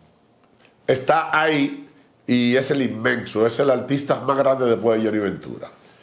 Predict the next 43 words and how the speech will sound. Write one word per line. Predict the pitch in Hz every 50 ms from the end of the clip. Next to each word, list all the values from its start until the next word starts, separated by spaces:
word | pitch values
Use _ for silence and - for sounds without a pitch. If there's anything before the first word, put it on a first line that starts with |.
| - - - _ _ _
O | - 113
sea, | 113 - 139 131
son | 113 - - 143 147 147 151 - - - - _ _ _ _ _ _ _
dos | - 131 120 - -
dimensiones | 151 151 147 139 123 117 113 139 139 139 135
distintas. | 117 107 - - - 110 110 98 82 - 95 95
La | 95
dimensión | 98 98 101 98 95 101 123 135 147 147
de | 143
Juan | 135 123 123 127 127
Luis | 135 175 208 185 - - - - - - 107
es | 110 120 127 - -
a | 113
nivel | 110 104 101 104 110 117
internacional, | 123 120 110 117 113 113 117 110 113 127 139 165 170 165 170 175 - - - - - -
quizá | 117 110 107 - 110 113 123 123 117 110 - - - - - -
el, | - - 104 98 90 - - - - - - - - _ - - - - - - - - - - - -
el | 117 104 107
entierro, | 101 98 95 98 98 120 143 - - 110 110 113 135 - - -
porque | - - -
a | -
veces | 101 107 - - 131
hay | 135
que | - -
hablar | - 104 110 131 - -
del | - 110 101
entierro, | 104 101 151 175 175 151
la | 101 95
gente | - 117 120 123
lo | 110 101
entierra, | 95 90 - 143 - - - - - - - -
de | 104 107
Juan | - 110 104 98 104
Luis, | 120 165 190 - - - - - - - -
sea | - - 117 123
más | 117 107 104 104
grande | 101 117 151 175 160 123 113 104
que | 101
el | 101 98
de | 101 101
Johnny | 107 107 107
Ventura, | 104 107 101 101 151 165 170 156 123
viene, | 107 110 107 98